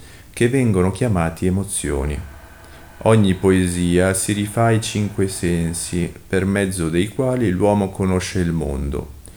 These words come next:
Questo è indispensabile anche per comunicare.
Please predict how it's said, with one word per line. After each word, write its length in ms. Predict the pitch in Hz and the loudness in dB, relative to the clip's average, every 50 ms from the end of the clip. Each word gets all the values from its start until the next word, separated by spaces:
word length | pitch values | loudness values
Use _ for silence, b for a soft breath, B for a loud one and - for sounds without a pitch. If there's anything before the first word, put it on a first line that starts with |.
| B B B B B | B B B B B
Questo 460 | - - 104 101 101 - - 92 85 | 2 4 4 4 2 0 -2 -2 0
è 40 | 85 | 0
indispensabile 1300 | 82 82 82 82 78 - - - 127 123 120 120 - - 87 82 78 87 104 104 104 90 80 85 - | 0 -2 -4 -4 -6 -8 -4 -2 -2 -2 -2 -4 -2 0 0 0 0 0 0 2 2 2 2 0 0
anche 340 | - 101 90 87 85 - 92 | 0 0 0 0 0 -2 -2
per 220 | - 87 82 - | 0 0 -2 -2
comunicare. 920 | - - 82 80 76 78 80 73 - 85 78 73 73 73 73 76 - - | -2 -4 -2 -2 -2 -2 -4 -2 -2 0 0 0 0 -2 -2 -6 -8 -12